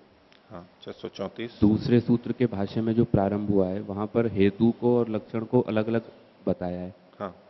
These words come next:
Speaker 2: लेकिन कई बार ऐसा भी देखने में आता है कि जो हेतु होता है, उसी को हम लक्षण के रूप में प्रस्तुत भी करते हैं।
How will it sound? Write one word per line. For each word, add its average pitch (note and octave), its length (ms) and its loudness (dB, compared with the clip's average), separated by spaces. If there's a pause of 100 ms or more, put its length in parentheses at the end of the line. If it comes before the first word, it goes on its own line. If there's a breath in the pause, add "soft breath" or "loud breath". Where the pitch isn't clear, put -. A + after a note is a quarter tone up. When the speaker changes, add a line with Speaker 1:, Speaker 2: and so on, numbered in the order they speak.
(120)
Speaker 2:
लेकिन G#2 280 -10
कई A2 140 4
बार A#2 140 0
ऐसा A2+ 260 -2
भी A2 180 -2
देखने A2+ 360 -4
में A2+ 120 -4
आता A2+ 220 -4
है A#2 60 2
कि A#2 120 -8
जो A#2+ 300 4
हेतु G#2+ 380 2
होता A#2+ 220 2
है, A#2 100 -2
उसी A2 240 -4
को A#2 140 -2
हम A#2 100 -4
लक्षण A2+ 300 -6
के A2+ 120 -2
रूप A2 200 2
में A2 140 -10
प्रस्तुत A2+ 340 -10
भी A2+ 60 -10
करते G#2 300 -12
हैं। G#2+ 80 -18